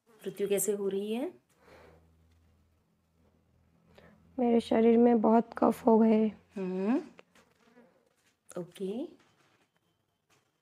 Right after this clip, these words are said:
Speaker 2: उसकी वजह से
Speaker 1: हम्म।
Speaker 2: वो निकल नहीं सकते।
Speaker 1: हम्म। क्या आप अनुभव कर सकते हैं आप कितने साल बीमार रहे हैं,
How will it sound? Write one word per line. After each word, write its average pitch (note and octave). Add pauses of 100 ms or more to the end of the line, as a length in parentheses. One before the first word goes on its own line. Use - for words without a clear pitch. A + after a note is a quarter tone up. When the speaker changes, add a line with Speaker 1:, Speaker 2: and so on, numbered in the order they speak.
(1000)
Speaker 2:
उसकी B3
वजह A3+
से A#3+ (560)
Speaker 1:
हम्म। F3+
Speaker 2:
वो A#3+
निकल A3+
नहीं A3+
सकते। - (220)
Speaker 1:
हम्म। F3+ (760)
क्या B3
आप B3
अनुभव G3+
कर A3
सकते G#3
हैं C#4
आप D4+
कितने G#3
साल A#3
बीमार A3+
रहे A3+
हैं, B3